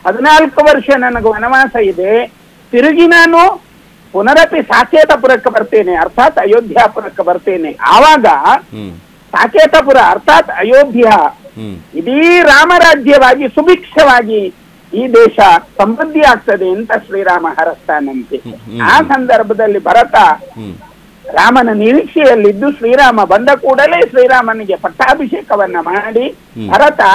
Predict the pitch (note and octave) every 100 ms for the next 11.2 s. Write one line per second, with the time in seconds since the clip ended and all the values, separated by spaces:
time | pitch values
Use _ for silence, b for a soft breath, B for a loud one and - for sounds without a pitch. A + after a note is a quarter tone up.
0 | A3 _ _ - G3+ C#4 D4 D#4 D#4+ D4+
1 | C#4 B3+ A#3+ - A3 F3+ F3+ C#4 - _
2 | _ - - - C#4 D#4+ D#4 G#3+ B3 C4+
3 | D4 D4+ D4 C#4+ C4 A#3+ G#3+ G#3 C#4 C#4+
4 | D4+ - D#4 C4+ A#3+ A#3+ D4 F#4 C4+ C4
5 | C#4+ C#4 B3 A#3 A3+ A3+ A3+ D4 - -
6 | _ - D#3 - C4 G4 D#4 D4+ G#3+ C4+
7 | D4+ G3+ E4 E4 D#4+ C#4 B3+ C4+ A#3 A3+
8 | - G3 F3+ D#3+ - D#3+ A#3+ C4 D#4+ G#3+
9 | A3 A#3 G#3+ G3 G3 A#3 A#3 G#3 G#3 -
10 | E3 D3+ D3 C3 B2 - - A#2 F#2+ F#2+
11 | G2+